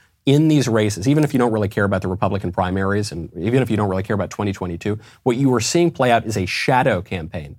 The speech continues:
for twenty twenty-four. Whose endorsements matter? Who is going to have the right favors going in? Where, where it is, we haven't even talked about the endorsements that Ron DeSantis has made.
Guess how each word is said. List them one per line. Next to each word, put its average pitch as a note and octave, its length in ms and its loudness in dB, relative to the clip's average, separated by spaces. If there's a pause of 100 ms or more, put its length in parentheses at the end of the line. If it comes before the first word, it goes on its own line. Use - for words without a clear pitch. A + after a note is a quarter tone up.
(240)
for B2+ 120 -2
twenty A#2 300 -2
twenty-four. F#2+ 640 -4 (220)
Whose C3 280 2
endorsements G#2+ 600 0
matter? F#2+ 420 -4 (280)
Who C#3 400 2 (180)
is A#2 160 -2
going A#2+ 200 2
to G#2+ 80 0
have A#2 100 2
the A2 80 -2
right G#2 220 0
favors G2+ 460 -2
going F#2+ 300 -2
in? G2+ 280 -6 (240)
Where, A2+ 140 -2
where D3 200 4
it D#3+ 60 4
is, C3+ 100 0
we B2 120 4
haven't C#3 120 4
even A#2+ 140 0
talked D3 260 2
about G#2 220 0
the G2+ 80 -2
endorsements G2+ 460 -2
that E2 80 -6
Ron F#2+ 200 -2
DeSantis G#2+ 480 -2
has - 140 -12
made. D2+ 260 -12